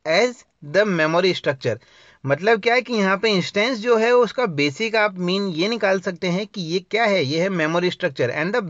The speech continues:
background processes used to access data from a database।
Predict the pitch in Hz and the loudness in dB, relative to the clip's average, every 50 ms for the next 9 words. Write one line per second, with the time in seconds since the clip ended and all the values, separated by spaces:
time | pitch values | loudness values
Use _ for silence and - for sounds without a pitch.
0 | 143 135 127 123 123 143 156 196 240 208 - 220 196 - 202 185 175 208 220 269 | 0 -2 0 0 0 0 0 0 0 0 0 -2 0 0 -2 -4 -2 -2 -4 -4
1 | 285 _ _ - - - _ _ - 139 139 175 214 247 233 - - 262 226 185 | -4 _ _ -20 -20 -20 _ _ -10 -6 -2 -2 -2 -2 -2 -2 0 2 2 2
2 | 165 - 226 226 208 175 185 175 175 233 233 - 202 190 196 208 196 165 143 151 | 2 0 -2 -2 0 0 0 0 0 0 0 0 0 0 0 0 -2 -2 0 2
3 | 143 131 120 110 - | 2 2 0 -2 -4